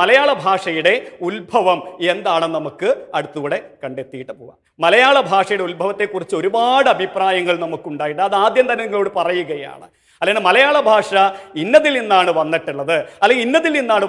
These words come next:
വന്നിട്ടുള്ളത് എന്ന് നമുക്ക് പെട്ടെന്ന് പറയാനായിട്ട് കഴിയുകയില്ല. കാരണം അത് ഒരുപാട് അഭിപ്രായങ്ങൾ വന്നുകൊണ്ട് തന്നെ വസ്തുനിഷ്ഠമല്ലാതായി തീർന്നിരിക്കുകയാണ്. അത് വസ്തുനിഷ്ഠമല്ല. എന്താണ് വസ്തുനിഷ്ഠത എന്ന് പറയുന്നത്? ഏതെങ്കിലും ഒരു കാര്യം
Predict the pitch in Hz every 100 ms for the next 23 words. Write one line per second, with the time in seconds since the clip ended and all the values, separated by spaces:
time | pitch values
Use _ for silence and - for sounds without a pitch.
0 | 180 190 208 190 156 156 160 - - 185
1 | 190 190 185 180 202 185 180 165 165 160
2 | 156 147 185 277 - - - 151 165 220
3 | 226 175 135 135 135 - _ _ - 156
4 | 190 190 143 - - 190 233 208 247 269
5 | 262 208 214 226 226 233 214 196 196 202
6 | 196 196 190 190 190 175 - 226 214 -
7 | 196 175 190 220 214 196 185 175 165 156
8 | 156 151 147 156 135 139 139 147 _ 180
9 | 254 226 214 233 214 226 185 170 165 214
10 | 240 240 175 160 156 - 233 220 220 208
11 | 208 196 180 180 175 170 160 - _ _
12 | - 208 339 370 370 359 294 226 226 185
13 | 170 160